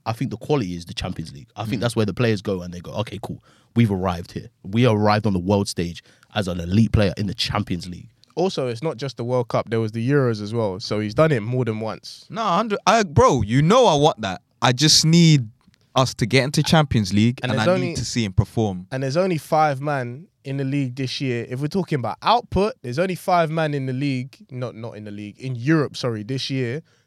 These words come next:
Speaker 2: that have got, got double figures in goals and assists. Double
Speaker 1: That's
Speaker 2: figures.
Speaker 1: nice, but
Speaker 2: There's
Speaker 1: you
Speaker 2: a
Speaker 1: can't
Speaker 2: Messi.
Speaker 1: I know that's nice. Don't get me
Speaker 2: Neymar,
Speaker 1: wrong.
Speaker 2: like, look at the company that he's in. Do you understand?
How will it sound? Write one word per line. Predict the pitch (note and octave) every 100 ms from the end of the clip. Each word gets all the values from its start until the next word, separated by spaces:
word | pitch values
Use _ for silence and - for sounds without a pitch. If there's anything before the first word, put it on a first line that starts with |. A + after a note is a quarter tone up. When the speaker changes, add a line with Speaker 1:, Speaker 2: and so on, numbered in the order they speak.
| -
Speaker 2:
that | C3
have | B2
got, | A2 D3+
got | C#3+ C3
double | D3 C#3
figures | C3 C#3+ B2+ B2 B2
in | A#2+
goals | A2+ B2+ A2+
and | A2+
assists. | - G#2+ - - _ _ _ _ _ _ _ _ _
Double | D#3
Speaker 1:
That's | G#3 F#3+
Speaker 2:
figures. | A#3+
Speaker 1:
nice, | G3+ C#3+ - - -
but | F#3
Speaker 2:
There's | -
Speaker 1:
you | F3
Speaker 2:
a |
Speaker 1:
can't | - _ _ _
Speaker 2:
Messi. | D3+ F#3+ G3+ - G#3 A3+ E4 - - - -
Speaker 1:
I | A3
know | B3+ C#4
that's | D4 D4
nice. | F3+
Don't | F3+ G3
get | -
me |
Speaker 2:
Neymar, | - G3
Speaker 1:
wrong. | F3+
Speaker 2:
like, | D#3
look | E3 G#3+
at | A3+
the |
company | - A3+ G#3+ A#3 E3
that | D3+
he's | D3 D3+
in. | D#3+ A#2+
Do | A#2+
you |
understand? | D3+ E3 G3 G#3 C#3+ A2